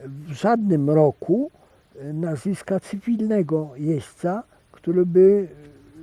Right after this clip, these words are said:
e, mieścił się w granicach, e, tej, e, mistrzowskich, czyli mistrz, wicemistrz, drugi wicemistrz. Sami wojskowi byli.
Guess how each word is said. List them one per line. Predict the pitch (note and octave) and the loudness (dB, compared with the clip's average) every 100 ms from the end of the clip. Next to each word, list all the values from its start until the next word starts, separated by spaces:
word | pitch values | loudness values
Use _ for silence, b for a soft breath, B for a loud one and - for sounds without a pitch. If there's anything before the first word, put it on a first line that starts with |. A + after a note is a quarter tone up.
| - - - | -20 -20 -10
e, | G3 | -2
mieścił | F3+ E3 - G3 | 0 -2 -2 -4
się | E3+ F3+ F#3 F#3+ B B - | -2 -2 -2 -2 B B -16
w | D3+ E3 | -8 -4
granicach, | E3 E3 E3+ D#3+ - E3 D#3+ - - F#3 E3+ E3 D#3 E3 | -2 0 -2 -4 -4 -4 -4 -10 -18 -12 -8 -6 -6 -8
e, | |
tej, | E3 D3+ D3+ D#3 | -8 -6 -6 -6
e, | D#3 D#3 C#3+ D#3+ F3+ D#3+ - E3 F3+ | -12 -18 -16 -16 -14 -16 -18 -10 -2
mistrzowskich, | F#3+ - E3 A#2+ - C#3 B2 | -2 -2 -4 -4 -6 -12 -12
czyli | - C3+ C3 | -10 -10 -6
mistrz, | C#3+ E3+ E3+ _ - | 0 0 0 _ -12
wicemistrz, | C3 C3+ D#3 C#3+ D3+ - | -10 -6 -6 -4 -6 -6
drugi | D#3 D3 B2+ | -4 -4 -4
wicemistrz. | B2 A2 A2+ A#2 - _ B B B B B | -8 -10 -14 -14 -18 _ B B B B B
Sami | - - C4 B3 A3 | -8 -2 0 2 6
wojskowi | G3 - - A2 A#2 _ | 4 4 -6 -12 -14 _
byli. | - | -20